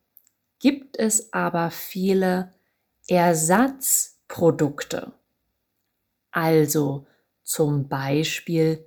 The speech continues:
Sojamilch, Reismilch, Mandelmilch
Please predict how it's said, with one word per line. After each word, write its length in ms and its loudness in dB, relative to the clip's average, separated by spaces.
Sojamilch, 2000 2
Reismilch, 2000 0
Mandelmilch 2500 4